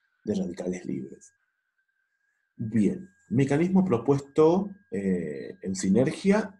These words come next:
eh, del efecto del peróxido de hidrógeno y los radicales libres y la radiación U V, o sea, cuál son, eh, mecanismos sinérgicos, o sea, hay dos mecanismos que ocurren ahí. La radiación U V por un lado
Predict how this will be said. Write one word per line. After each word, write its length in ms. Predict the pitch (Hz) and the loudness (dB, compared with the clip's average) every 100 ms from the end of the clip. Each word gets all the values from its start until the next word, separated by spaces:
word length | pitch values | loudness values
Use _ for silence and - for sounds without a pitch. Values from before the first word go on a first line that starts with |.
| _ _ - | _ _ -20
eh, 300 | 78 - - | -16 -16 -18
del 280 | - 104 101 | -10 -4 -2
efecto 480 | 95 120 113 - 101 | 0 -2 -2 -2 0
del 560 | 92 95 98 98 92 - _ | 0 0 0 -2 -6 -12 _
peróxido 440 | 92 92 92 98 87 | -8 -6 -6 -4 -4
de 60 | |
hidrógeno 640 | 87 110 - 131 139 170 - _ _ | -2 -2 -2 0 0 -2 -8 _ _
y 80 | - | -2
los 140 | 107 104 | -2 0
radicales 420 | 95 98 107 98 | -2 0 -2 0
libres 380 | 110 123 139 - | 0 2 0 -2
y 40 | |
la 100 | 87 | -8
radiación 480 | 80 82 82 95 90 | -8 -8 -8 -6 -4
U 40 | |
V, 320 | 92 139 185 - | 0 0 0 -8
o 200 | _ - | _ -20
sea, 140 | - - | -18 -10
cuál 240 | 85 - _ _ _ _ | -10 -10 _ _ _ _
son, 380 | - 85 95 - - _ _ _ | -16 -8 -8 -8 -16 _ _ _
eh, 180 | - - | -14 -14
mecanismos 640 | - 95 92 101 107 117 - | -10 -8 -6 -6 -6 -8 0
sinérgicos, 580 | 123 110 - - - | 0 0 -4 -16 -18
o 20 | - | -12
sea, 220 | 98 92 | -8 -4
hay 120 | 101 | 0
dos 140 | 123 | 0
mecanismos 580 | 123 98 120 120 98 92 | 0 0 2 2 2 -2
que 60 | 95 | -4
ocurren 380 | 95 85 85 80 | -8 -10 -10 -14
ahí. 200 | - _ _ _ - | -20 _ _ _ -6
La 120 | 90 | 0
radiación 440 | 92 92 92 117 | 0 0 0 2
U 60 | 117 | 4
V 140 | 127 | 4
por 160 | 127 117 | 2 2
un 160 | 123 156 | 2 4
lado 400 | 156 147 190 | 2 2 0